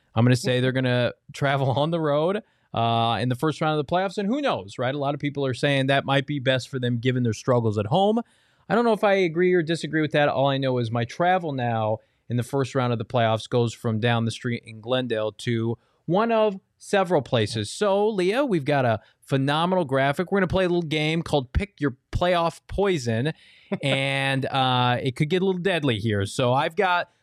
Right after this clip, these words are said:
Speaker 1: the four presumed division winners on the screen. Three out of the four teams on the screen have already clinched the division. Of course, the fourth being the L A Rams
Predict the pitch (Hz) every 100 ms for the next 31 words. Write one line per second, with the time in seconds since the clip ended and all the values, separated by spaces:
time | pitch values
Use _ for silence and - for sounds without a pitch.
0 | - 143 123 190 196 202 - 165 120 127
1 | 170 180 185 170 143 131 143 135 131 127
2 | 123 120 127 127 123 120 - 135 120 117
3 | - _ _ _ - 156 208 220 196 170
4 | - - 170 165 - 151 143 131 131 127
5 | 117 - 127 120 113 110 - 151 165 -
6 | 170 156 147 139 131 131 127 _ - 110
7 | - 131 120 - 107 - 139 123 - 120
8 | 117 110 110 110 131 131 120